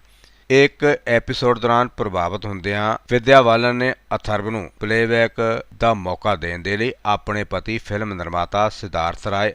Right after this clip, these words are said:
ਆਨੰਦ ਨੂੰ ਵੀ ਬੁਲਾਇਆ। ਹਾਲਾਂਕਿ ਅਥਰਵ ਲਈ ਸਭ ਤੋਂ ਵੱਡੀ ਪ੍ਰਾਪਤੀ ਇਹ ਹੈ ਕਿ ਜਿਵੇਂ ਉਸ ਦੇ ਪਿਤਾ, ਜੋ ਕਦੇ ਨਹੀਂ ਚਾਹੁੰਦੇ ਸੀ ਕਿ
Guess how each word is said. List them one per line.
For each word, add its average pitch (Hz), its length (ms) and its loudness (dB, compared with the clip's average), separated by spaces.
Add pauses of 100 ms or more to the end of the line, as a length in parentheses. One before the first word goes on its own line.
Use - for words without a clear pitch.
ਆਨੰਦ 90 360 -6
ਨੂੰ 101 140 -8
ਵੀ 110 160 -6
ਬੁਲਾਇਆ। 85 540 -2 (520)
ਹਾਲਾਂਕਿ 147 480 2 (180)
ਅਥਰਵ 107 340 -2
ਲਈ 113 240 -2
ਸਭ 113 240 -4
ਤੋਂ 117 160 -2
ਵੱਡੀ 90 280 -6
ਪ੍ਰਾਪਤੀ 110 680 -6 (180)
ਇਹ 151 180 6
ਹੈ 143 120 6
ਕਿ 160 200 -4
ਜਿਵੇਂ 120 440 0 (140)
ਉਸ 117 160 -6
ਦੇ 117 140 2
ਪਿਤਾ, 110 460 2 (180)
ਜੋ 110 340 -4
ਕਦੇ 107 360 -2
ਨਹੀਂ 117 200 -4
ਚਾਹੁੰਦੇ 107 320 -2
ਸੀ 117 240 -6
ਕਿ 127 200 -8